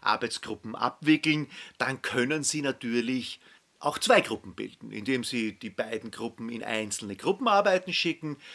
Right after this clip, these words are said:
Strengths und Weaknesses in der einen Gruppe, Opportunities und Threats in der anderen Gruppe.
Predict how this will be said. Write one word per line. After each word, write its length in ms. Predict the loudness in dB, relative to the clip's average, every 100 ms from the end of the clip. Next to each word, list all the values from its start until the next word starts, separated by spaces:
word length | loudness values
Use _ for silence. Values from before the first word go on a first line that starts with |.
| -14 -6
Strengths 680 | -6 0 6 6 4 0
und 200 | -6 -4
Weaknesses 880 | 0 0 2 0 2 2 4 4 2 _ _ _
in 100 | -14
der 100 | -12
einen 240 | -8 -8 -4
Gruppe, 400 | -2 2 2 0 -14 -20 -14 -2
Opportunities 840 | 0 2 0 2 4 4 2 0
und 200 | 0 -4
Threats 520 | 2 2 2 0 -2 -2 _
in 180 | -8 2
der 140 | 6
anderen 380 | 8 8 8 6
Gruppe. 400 | 4 -4 -8 -16